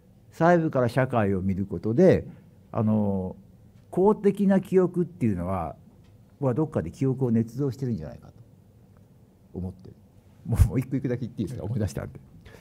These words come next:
あの、僕、実は、博人っていう小説の中でも書いたんですけど、これは記者さんならご存知だと思いますが、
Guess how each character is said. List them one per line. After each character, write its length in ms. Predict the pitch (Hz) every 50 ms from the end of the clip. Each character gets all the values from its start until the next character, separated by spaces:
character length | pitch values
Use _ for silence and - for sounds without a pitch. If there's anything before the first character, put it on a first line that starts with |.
| - - - - - _ -
あ 100 | - 113
の、 680 | 113 117 113 113 113 110 110 107 107 107 107 101 92 85
僕、 160 | 113 117 117
実 240 | 110 127 123 - 165
は、 260 | 131 104 90 73 - -
博 300 | - - - 135 156 175
人 280 | 165 - - - - 92
っ 40 | 76
て 140 | - - 87
い 20 |
う 20 |
小 60 | - 95
説 80 | 87 87
の 60 | 90
中 120 | 85 82
で 60 | 78
も 80 | 76 - -
書 100 | - 113
い 80 | 107 -
た 140 | - 69 65
ん 80 | 64
で 60 | 67
す 100 | - -
け 100 | - 78
ど、 280 | 80 85 78 64 - 117 - - -
こ 80 | 170
れ 60 | 170 175
は 240 | 170 170 151 - - - - - - -
記 80 | - -
者 120 | 160 127
さ 140 | - 101 85
ん 80 | 82
な 80 | 80 76
ら 80 | 73 78
ご 100 | 87 90
存 180 | 92 90 90
知 40 | 82
だ 100 | 69 -
と 120 | - 78
思 100 | 78 76
い 20 | 76
ま 80 | -
す 140 | 80 - -
が、 180 | 73 78 71